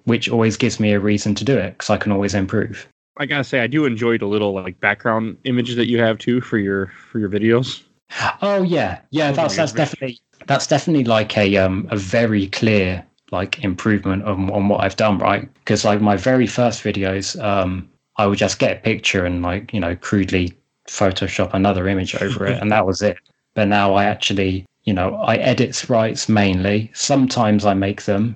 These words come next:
Speaker 1: Usually I get them commissioned, um, and then I animate them in a video project. I, that is something that I've kind of been thinking about recently as well, 'cause like I said, I'm always trying to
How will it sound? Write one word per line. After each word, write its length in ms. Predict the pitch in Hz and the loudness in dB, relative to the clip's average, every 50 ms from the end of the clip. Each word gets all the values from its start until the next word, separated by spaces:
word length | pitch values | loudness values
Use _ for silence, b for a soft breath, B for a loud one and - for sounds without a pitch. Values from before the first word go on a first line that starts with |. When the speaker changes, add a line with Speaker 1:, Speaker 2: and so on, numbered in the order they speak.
| - _ - | -8 _ -2
Speaker 1:
Usually 400 | 123 120 123 117 117 113 110 104 | 0 2 2 2 2 2 2 4
I 120 | 101 101 | 2 2
get 160 | 101 110 104 - | 2 0 -2 0
them 140 | 107 101 | -2 -4
commissioned, 760 | 95 - 98 95 92 95 - - 95 95 101 107 117 - - - _ _ - | -2 -2 -2 -2 -2 -2 -2 -4 -2 -2 -4 -4 -6 -8 -10 -12 _ _ -6
um, 180 | 104 98 101 | -4 -2 0
and 80 | 104 107 | 2 2
then 120 | 107 104 | 4 4
I 100 | 101 101 | 2 2
animate 420 | 104 110 107 107 104 101 101 101 98 | 2 2 2 2 2 2 0 -2 -2
them 160 | 104 104 101 | -2 -2 -2
in 120 | 101 101 | -2 -2
a 200 | 98 98 98 107 - | -4 -4 -6 -8 -8
video 480 | - - 117 104 101 98 98 104 101 104 | -4 -2 0 0 0 0 0 -2 -4 -6
project. 600 | - - - 104 101 - 113 98 60 - - - B B B B B B B B B - | -6 -2 -2 -2 0 2 2 2 0 -2 -8 -10 B B B B B B B B B -2
I, 80 | - 170 | -2 0
that 180 | - 185 220 | 2 2 2
is 80 | 226 214 | 2 2
something 320 | - 208 175 156 156 139 | 2 2 2 2 2 2
that 140 | 123 117 113 | 2 2 2
I've 180 | 120 117 113 - | 0 -2 -2 0
kind 180 | - 117 107 104 | 0 2 2 2
of 40 | 92 | 2
been 160 | 110 104 98 | 0 0 -2
thinking 380 | - - 123 110 101 - 107 | 0 0 0 0 0 0 0
about 240 | 104 101 101 104 104 | 0 2 0 0 0
recently 340 | 107 107 104 - 117 104 104 | -2 -2 -2 -2 -2 -2 -2
as 140 | 107 95 110 | -2 0 2
well, 160 | 107 98 101 | 0 0 0
'cause 160 | 101 113 104 | -2 -2 -2
like 140 | 131 123 113 | 0 -2 -2
I 20 | |
said, 200 | - - 123 107 | 0 0 0 0
I'm 140 | 104 104 120 | 2 2 2
always 240 | 143 156 139 123 - | 2 2 2 0 -2
trying 260 | - - 127 113 107 101 | -2 -2 -2 0 0 -2
to 260 | - 120 107 104 | -2 -4 -4 -4